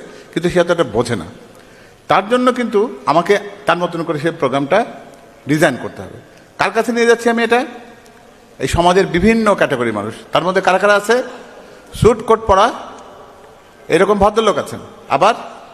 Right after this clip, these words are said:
কাঁধে, কাঁধে কোদালওয়ালা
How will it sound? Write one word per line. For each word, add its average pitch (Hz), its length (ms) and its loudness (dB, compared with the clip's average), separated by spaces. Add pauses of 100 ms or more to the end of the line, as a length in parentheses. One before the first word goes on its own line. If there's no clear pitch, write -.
(840)
কাঁধে, 202 380 4 (1400)
কাঁধে 220 360 4 (1000)
কোদালওয়ালা 202 580 4